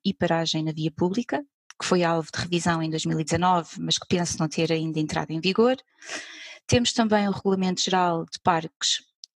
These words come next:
e o Regulamento do Plano Diretor Municipal de Lisboa, na figura dos artigos setenta e cinco e setenta e seis da secção cinco, sobre estacionamento, e que estabelecem os parâmetros de estacionamento de uso privativo e de uso público, respectivamente.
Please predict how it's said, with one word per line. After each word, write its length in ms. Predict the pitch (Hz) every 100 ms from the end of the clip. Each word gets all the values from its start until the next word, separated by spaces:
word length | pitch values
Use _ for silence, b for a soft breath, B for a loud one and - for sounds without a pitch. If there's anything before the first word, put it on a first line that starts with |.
| -
e 120 | 214
o 20 |
Regulamento 640 | 208 208 208 202 170 160 -
do 80 |
Plano 300 | 180 202 208
Diretor 420 | 196 185 180 165 160
Municipal 540 | 165 - - - -
de 60 | 170
Lisboa, 460 | 180 185 214 220 B B B -
na 80 | 208
figura 400 | - 214 214 202
dos 180 | 190
artigos 440 | 196 - 175 - -
setenta 280 | - 196 185
e 60 |
cinco 280 | - 160 151
e 40 |
setenta 320 | 165 - 185 190
e 40 |
seis 460 | - 202 202 202 - B B -
da 80 | 196
secção 360 | - 196 - 165
cinco, 480 | - 214 208 - - -
sobre 260 | - 170
estacionamento, 720 | - 156 - 170 175 202 208 - B B B -
e 80 | 247
que 80 |
estabelecem 560 | - 240 220 202 170 185
os 140 | 175
parâmetros 640 | - 190 185 165 - - -
de 60 |
estacionamento 640 | - 196 - 180 165 156 - -
de 120 | 180
uso 160 | 165 -
privativo 640 | 220 196 180 - 156 147 _
e 60 | 175
de 120 | 190
uso 160 | 185 -
público, 380 | 190 190 190 -
respectivamente. 960 | - - - - 170 156 156 175 -